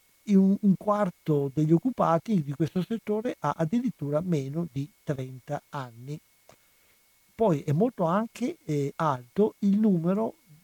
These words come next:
di posti che vengono indotto nei servizi ad alto contenuto di conoscenza,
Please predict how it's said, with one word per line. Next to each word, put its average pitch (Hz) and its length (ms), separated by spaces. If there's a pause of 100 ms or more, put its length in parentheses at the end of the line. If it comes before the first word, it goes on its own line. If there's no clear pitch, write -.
(200)
di 185 160
posti 202 460
che 175 120
vengono 196 360
indotto 170 480
nei 147 180
servizi 151 800
ad 139 180
alto 147 440
contenuto 147 640
di 127 100
conoscenza, 139 720